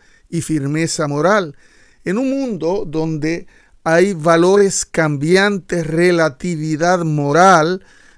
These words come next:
la fidelidad a Dios nos da estabilidad,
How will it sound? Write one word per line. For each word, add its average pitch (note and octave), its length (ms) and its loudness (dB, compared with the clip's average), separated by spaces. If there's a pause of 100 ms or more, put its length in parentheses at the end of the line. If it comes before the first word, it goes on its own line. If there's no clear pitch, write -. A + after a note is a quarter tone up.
la D#3+ 160 0
fidelidad D#3 800 0
a F3+ 160 2
Dios G3+ 460 0 (280)
nos D3 220 -6
da E3+ 420 0
estabilidad, D#3+ 1400 -2